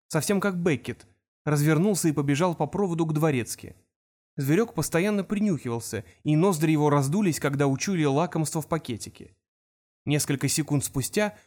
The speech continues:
он уже сидел у младшего Артемиса на руках и с довольным видом окунал длинные пальцы в желе. Лицо мальчика победоносно сияло. «А теперь, — сказал он, — советую не двигаться, пока мы не уйдём.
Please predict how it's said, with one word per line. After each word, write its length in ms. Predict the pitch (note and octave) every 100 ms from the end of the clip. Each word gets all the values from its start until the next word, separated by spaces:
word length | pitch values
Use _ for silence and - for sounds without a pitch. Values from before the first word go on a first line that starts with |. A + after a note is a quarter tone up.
| _
он 160 | E3 E3+
уже 160 | D#3
сидел 380 | D#3 E3 D#3+ E3+
у 20 |
младшего 500 | D3+ D3+ E3 - C#3+
Артемиса 460 | C#3 F#3 E3+ D#3+ D#3+
на 140 | D3
руках 400 | C#3 C3 G3+ - - _
и 80 | E3
с 80 | C#3+
довольным 440 | E3 E3 E3+ C#3+
видом 320 | C#3 G#3 F3
окунал 440 | C#3 - D#3 F#3 C#3+
длинные 420 | C#3 F3+ E3+ D#3+
пальцы 380 | D3+ D3+ D3 C#3+
в 40 |
желе. 440 | C3+ C#3+ A#2 F#2+ - _ _ _ _ _
Лицо 320 | C3 C3+ -
мальчика 440 | C3 G3 F#3+ F3+ E3+
победоносно 600 | D#3+ D3 C3 C#3+ C#3+ C#3+
сияло. 580 | - D#3+ B2 G#2 F2+ - _ _ _ _ -
«А 100 | C4+
теперь, — 480 | C4+ B3+ F4+ - - -
сказал 440 | - E3 C#3 B2+
он, — 160 | A#2 A#2+ _
советую 500 | - D4+ D#4 D4+ D4+
не 100 | D4
двигаться, 480 | C4 E4+ G#3+ G#3 B3
пока 260 | A#3 A#3
мы 120 | A3+ A#3
не 100 | A#3+
уйдём. 400 | A3 G3+ G3+